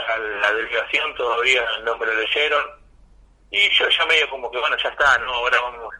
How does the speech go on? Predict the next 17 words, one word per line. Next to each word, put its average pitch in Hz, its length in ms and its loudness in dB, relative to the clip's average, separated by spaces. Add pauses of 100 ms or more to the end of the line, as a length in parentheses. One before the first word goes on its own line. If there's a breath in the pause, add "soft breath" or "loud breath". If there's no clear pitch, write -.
(220)
a 107 200 2
pasar - 280 -2
bien 131 160 -2
la 117 60 0
fiesta - 240 0
con 120 100 -6
la 117 100 2
familia, 147 600 2 (260)
en - 400 -14
enero 120 480 -2 (420)
todo 120 120 -2
el 117 60 -8
mundo 120 140 -12
se - 100 -4
va 113 120 4
de 110 80 0
vacaciones, 131 640 2